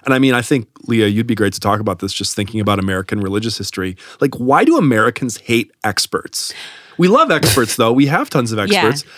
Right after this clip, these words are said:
Speaker 1: but we also hate, do we hate experts more than, like, any other modern country, contemporary country?
Speaker 2: That's a great question. I'll answer that in brief,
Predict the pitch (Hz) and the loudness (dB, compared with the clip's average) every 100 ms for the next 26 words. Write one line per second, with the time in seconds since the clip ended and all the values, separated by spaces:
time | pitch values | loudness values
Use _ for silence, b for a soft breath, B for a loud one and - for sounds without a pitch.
0 | B 147 165 208 214 165 135 160 - B | B 2 4 2 0 0 2 0 0 B
1 | B - 170 247 151 156 - 123 - 143 | B -2 2 2 2 0 0 -2 0 0
2 | 139 - 120 117 117 117 110 113 113 117 | 0 0 0 0 0 0 0 0 0 0
3 | 107 107 110 107 101 101 104 98 92 - | 0 0 0 2 0 0 -4 -4 -4 -2
4 | 117 113 110 110 107 107 104 87 90 117 | -2 -2 -2 -2 0 0 -2 -6 -6 -6
5 | 135 - - 240 - - 320 - 180 165 | -6 -6 -2 0 0 0 -2 0 -2 -2
6 | - 185 190 - 190 220 240 269 247 226 | 0 0 0 0 0 0 -2 -2 0 -2
7 | - 185 175 - 147 160 | 0 0 0 0 -2 -2